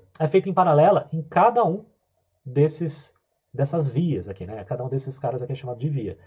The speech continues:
E é comparado, ah, o tag de cada um deles, né, com, usando o comparador aqui, né? Então isso aqui é uma, uma, é uma memória com quatro vias, é uma memória cache com quatro vias, duzentos e cinquenta e seis, ah, conjuntos, né? Então a gente faz a comparação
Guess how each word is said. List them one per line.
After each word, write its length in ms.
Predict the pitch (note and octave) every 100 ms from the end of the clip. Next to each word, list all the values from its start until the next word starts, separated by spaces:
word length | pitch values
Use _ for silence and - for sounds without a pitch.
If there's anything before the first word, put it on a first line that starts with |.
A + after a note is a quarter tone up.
| _ _
E 80 | B3
é 60 | A3
comparado, 640 | A3 G#3+ G3 C#3+ E3 A3 _ _
ah, 440 | A2 A2 G#2+ G2+ G2+
o 80 | C3
tag 320 | D#3 D#3 D#3+
de 100 | -
cada 180 | G#2 A2
um 40 |
deles, 500 | G#2+ F#3 A#2+ - - _ _ -
né, 180 | B2+ E3
com, 320 | - C#3+ F3+ - _
usando 220 | - G2 F#2
o 40 |
comparador 380 | G2+ A2+ F#2 G2
aqui, 240 | G2 C3
né? 160 | D#3 E3 -
Então 140 | - C#3+
isso 120 | C#3+
aqui 140 | B2
é 20 |
uma, 100 | B2
uma, 400 | A#2 A2+ G#2+ -
é 40 | G#2+
uma 160 | A2
memória 380 | A2 A2+ G#2+ G2
com 180 | G2 G#2
quatro 320 | - F#2+ B2+
vias, 480 | A2 A2+ D#3 C#3 - _ _ _
é 140 | G#2 G2
uma 80 | G2+
memória 180 | F#2+
cache 200 | G2 -
com 80 | -
quatro 260 | - - C#3
vias, 400 | A#2+ D3+ - - _ _
duzentos 420 | B2+ C3 C#3+ A2+
e 60 | -
cinquenta 320 | - A2 G2
e 40 |
seis, 380 | A2 F#2 F#2+ - _ _ -
ah, 420 | F#2+ G2 F#2+ G2 -
conjuntos, 600 | - D3+ C3+ F3 - - _ -
né? 140 | D3
Então 140 | F3
a 40 | C#3
gente 80 | -
faz 140 | A2+
a 40 | A2+
comparação 580 | A2+ A#2+ - A#2 F#2+